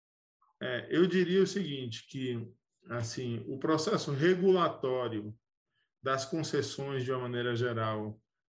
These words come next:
é extremamente vulnerável e, e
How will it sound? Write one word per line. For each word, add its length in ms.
é 60
extremamente 760
vulnerável 960
e, 560
e 420